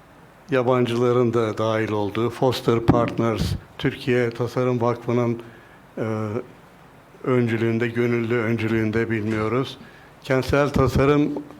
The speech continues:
çalışmaları yapılmıştır. Aslında ben bunlara tabii ki saygı duyuyorum. Çok da, e, önemli mimarlar, e, bu gruplarda yer almıştır.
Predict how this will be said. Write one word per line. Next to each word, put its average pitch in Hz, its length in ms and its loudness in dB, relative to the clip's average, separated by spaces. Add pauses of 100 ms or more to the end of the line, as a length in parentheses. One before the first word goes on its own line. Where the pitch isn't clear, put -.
(460)
çalışmaları 123 720 2
yapılmıştır. 117 640 -2
Aslında 127 440 0
ben 127 180 0
bunlara 120 300 -2
tabii 156 240 -4
ki 117 140 -10
saygı 123 440 -2
duyuyorum. 113 480 -4 (460)
Çok 120 320 -8
da, 117 220 -2 (760)
e, 135 60 -8 (320)
önemli 117 420 -4
mimarlar, 110 640 -4 (680)
e, 151 60 -8 (200)
bu 120 100 -2
gruplarda 110 640 -2
yer 107 180 2
almıştır. 104 640 2